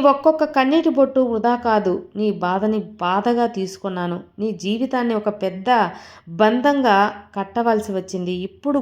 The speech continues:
గుండె నిబ్బరం చేసుకో. నీ జీవితంలో ఒక బంధం ఉంది. అది ప్రేమ కావచ్చు, స్నేహం కావచ్చు, బంధుత్వం కావచ్చు, ఏదైనా కావచ్చు, నీ ఎదుగుదలకు అడ్డం కాబోతుంది. ఇది మాత్రం నువ్వు తెలుసుకో. నువ్వు ఎదగాలంటే ఆ బంధం ఇచ్చిన నొప్పి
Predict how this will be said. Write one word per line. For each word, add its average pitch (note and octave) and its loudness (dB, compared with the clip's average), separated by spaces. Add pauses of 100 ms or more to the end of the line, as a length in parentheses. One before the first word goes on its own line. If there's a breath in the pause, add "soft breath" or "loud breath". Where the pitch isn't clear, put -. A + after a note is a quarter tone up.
గుండె G#3 0
నిబ్బరం G3+ -2
చేసుకో. F3 -8 (460 loud breath)
నీ A#3+ 2 (120)
జీవితంలో B3 0
ఒక A3 -2 (180)
బంధం G3+ 0
ఉంది. G3+ 0
అది G3 0 (200)
ప్రేమ F#3+ -2 (120)
కావచ్చు, G3 -2
స్నేహం G3+ -4
కావచ్చు, F#3 -6 (140)
బంధుత్వం F3+ -6
కావచ్చు, E3+ -6 (760 loud breath)
ఏదైనా C#4 6
కావచ్చు, G#3 2 (200)
నీ G#3 0 (140)
ఎదుగుదలకు G3+ 2
అడ్డం F#3 -2
కాబోతుంది. F3 -4 (100)
ఇది G3 0
మాత్రం F#3 0
నువ్వు G#3+ -2
తెలుసుకో. F3 -10 (600 soft breath)
నువ్వు D#4 6 (100)
ఎదగాలంటే C#4+ 4
ఆ B3 6 (100)
బంధం G#3+ 2
ఇచ్చిన A3+ -2 (100)
నొప్పి G3 -2